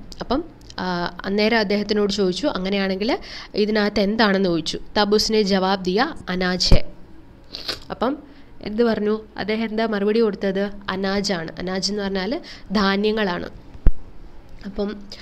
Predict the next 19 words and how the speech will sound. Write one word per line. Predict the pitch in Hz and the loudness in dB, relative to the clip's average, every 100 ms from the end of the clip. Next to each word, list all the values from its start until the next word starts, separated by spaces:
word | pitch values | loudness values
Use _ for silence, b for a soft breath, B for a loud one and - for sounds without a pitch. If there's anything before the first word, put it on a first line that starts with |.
| B - | B -4
ആ, | 196 196 | 0 4
"പുലീസ് | 196 214 233 254 | 6 6 4 2
ഇൻചാർജ് | 233 240 233 247 - | 0 4 4 4 2
അബി | 196 185 262 370 196 | 0 2 0 2 0
യഹ് | 196 | 2
സോച്ച്, | 233 - 196 220 - - 190 | 4 6 6 4 -2 -2 -2
ആ, | 185 185 190 B B - | 0 0 -2 B B -4
ഹി | - 226 | 4 4
രഹേ | 190 208 202 | 6 4 4
ഥേ | 196 190 | 4 0
കി | - 262 B B - | 0 -2 B B 0
ഇസ് | 226 - 202 | 0 2 2
കമരേ | 202 208 220 | 4 4 4
കെ, | - - 294 - - - - | 2 0 0 0 -14 -10 -2
ആ, | 190 | 0
കമരേ | 196 208 208 | 2 4 4
കെ | 208 233 | 6 4
താല | 240 208 196 214 254 226 | 6 6 8 6 6 6
തോഡ്കർ | 180 - 262 | 4 4 0